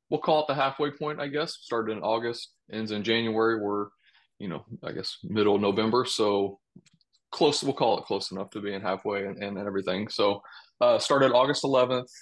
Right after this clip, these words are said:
and runs through January twenty-fifth of next year.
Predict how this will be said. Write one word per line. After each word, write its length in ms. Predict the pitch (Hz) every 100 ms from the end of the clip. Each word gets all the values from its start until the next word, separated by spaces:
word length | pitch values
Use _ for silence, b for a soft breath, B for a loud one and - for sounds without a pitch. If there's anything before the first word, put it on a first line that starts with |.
| _ -
and 180 | 107 107
runs 260 | 117 113
through 240 | - 117 110
January 520 | 113 110 110 113 113
twenty-fifth 680 | - 110 107 - 131 147 -
of 320 | - 101 101 98
next 460 | - 104 110 - -
year. 240 | 104 131